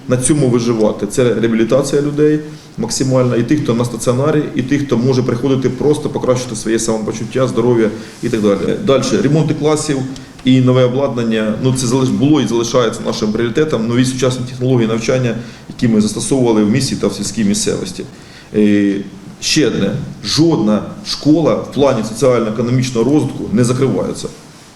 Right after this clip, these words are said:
Давайте тут не спекулювати питаннями політичними. Жодна школа не закривається. Комунальна сфера. Будівництво і ремонт водомереж, артсвердловин. Це найголовніше.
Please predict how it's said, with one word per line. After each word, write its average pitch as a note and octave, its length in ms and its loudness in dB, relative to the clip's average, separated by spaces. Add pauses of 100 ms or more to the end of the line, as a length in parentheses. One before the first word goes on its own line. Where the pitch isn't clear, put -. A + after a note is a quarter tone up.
(100)
Давайте A#2 400 2
тут G#2+ 180 -6
не A#2+ 80 0
спекулювати B2 640 2
питаннями C3 560 0
політичними. A2 600 -4
Жодна G#2 400 2
школа C3 520 0
не A#2 60 0
закривається. A#2+ 720 -2 (300)
Комунальна B2+ 420 2
сфера. - 360 -4 (560)
Будівництво B2 800 2 (100)
і A2+ 60 2
ремонт B2 340 2
водомереж, B2+ 680 2 (120)
артсвердловин. A2 720 0 (340)
Це A#2+ 120 -8
найголовніше. A2+ 640 0